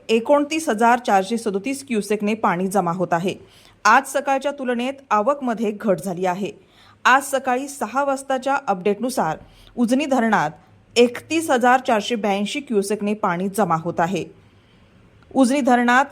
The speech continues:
एकूण नव्याण्णव पूर्णांक बावन्न टीएमसी पाणीसाठा जमा झाला आहे. यात उपयुक्त पाणीसाठा पस्तीस पूर्णांक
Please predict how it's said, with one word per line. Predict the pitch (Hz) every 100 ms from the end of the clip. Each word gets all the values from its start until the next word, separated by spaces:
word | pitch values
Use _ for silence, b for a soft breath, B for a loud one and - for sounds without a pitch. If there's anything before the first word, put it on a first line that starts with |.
| -
एकूण | 220 220 269 175 185 - _ -
नव्याण्णव | 220 214 240 285 330
पूर्णांक | 330 294 269 277 277
बावन्न | 285 233 233 220 240 262
टीएमसी | 262 220 220 214 247
पाणीसाठा | 226 185 202 196 190
जमा | 196 190 185
झाला | 175 180 180
आहे. | 180 208 285 -
यात | 196 185 196 -
उपयुक्त | 185 208 262 285 320
पाणीसाठा | 311 208 202 220 214 220 143 B B B
पस्तीस | 262 262 - 311 320
पूर्णांक | - 220 214 226 240